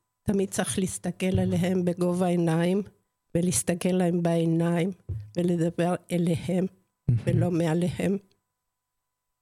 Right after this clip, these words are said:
Speaker 1: להקשיב, להקשיב המון.
Speaker 2: ההקשבה זה משהו שאת באמת חוזרת אליו ומאוד מדגישה את זה. מה עזר לך להקשיב?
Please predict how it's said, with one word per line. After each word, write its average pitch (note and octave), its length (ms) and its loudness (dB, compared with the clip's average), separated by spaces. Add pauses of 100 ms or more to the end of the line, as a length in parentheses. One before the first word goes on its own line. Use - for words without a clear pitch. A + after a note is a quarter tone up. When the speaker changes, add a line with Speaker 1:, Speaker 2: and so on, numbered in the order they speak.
(380)
Speaker 1:
להקשיב, A#3+ 460 -2 (100)
להקשיב F#3+ 440 -2
המון. F#3 300 0 (1400)
Speaker 2:
ההקשבה A2 680 0 (160)
זה - 160 -4
משהו A#2 260 0
שאת - 500 -4 (760)
באמת A2 460 0 (160)
חוזרת A#2+ 680 0
אליו G#2 200 0 (160)
ומאוד G#2 580 0
מדגישה - 600 -2
את C#3 80 -2
זה. - 120 -4 (1600)
מה A#2+ 220 2
עזר B2 280 0
לך G#2 380 0
להקשיב? - 600 -2